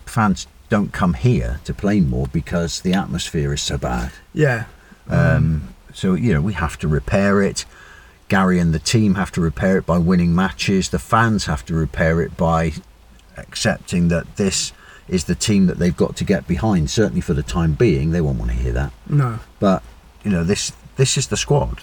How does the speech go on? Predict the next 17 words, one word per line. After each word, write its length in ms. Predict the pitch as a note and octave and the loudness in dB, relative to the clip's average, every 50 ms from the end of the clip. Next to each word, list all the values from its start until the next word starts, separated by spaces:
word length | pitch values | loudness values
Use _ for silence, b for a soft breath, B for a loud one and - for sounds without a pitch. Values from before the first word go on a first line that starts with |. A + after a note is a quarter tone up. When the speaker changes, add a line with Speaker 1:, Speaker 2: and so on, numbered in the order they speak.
| - - | -6 -4
Speaker 1:
This 200 | G#2+ G2+ - - | -4 -2 -2 -2
is 140 | F#3+ - - | -4 0 0
where 200 | - F#2 F#2 F2 | 2 2 2 2
we 160 | D2+ - G3 | 2 2 2
are. 280 | G3 D3 - - - - - - - - - - b b b b b b - | 0 0 -4 -8 -12 -14 -20 -20 -20 -20 -20 -20 b b b b b b -6
And 120 | D#2 E2 | -2 -2
we 80 | D#2+ D#2 | 0 0
have 320 | C2+ - - F2+ - - | -2 -2 -4 -4 -6 -6
to 80 | - - | -10 -8
get 240 | - - A1+ - - | -6 -6 -6 -6 -6
behind 340 | C#2+ - F#2+ G#2 G#2 E2+ A1+ | -4 -2 0 2 2 2 0
them. 140 | A#1 A1+ - - | 0 -4 -4 0
Last 280 | - - B2+ B2 - - | 4 4 4 4 4 0
Saturday, 440 | - F#2 D2+ - - C#2 D2+ E2+ | -2 -2 -2 0 0 0 2 0
it 60 | E2 - | 0 0
all 120 | - D#2+ | 0 0
went 240 | D#2 D#2 D#2 D2 | 2 2 0 0